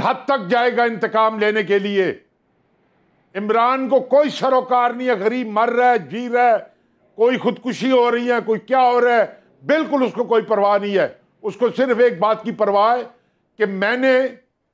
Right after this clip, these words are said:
بزدار کو کیسے بیٹھانا ہے، اپنی ضد کیسے پوری کرنی ہے،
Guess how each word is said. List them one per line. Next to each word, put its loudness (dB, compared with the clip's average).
بزدار 0
کو 2
کیسے 0
بیٹھانا -2
ہے، -6
اپنی -4
ضد -4
کیسے 0
پوری -2
کرنی -2
ہے، 0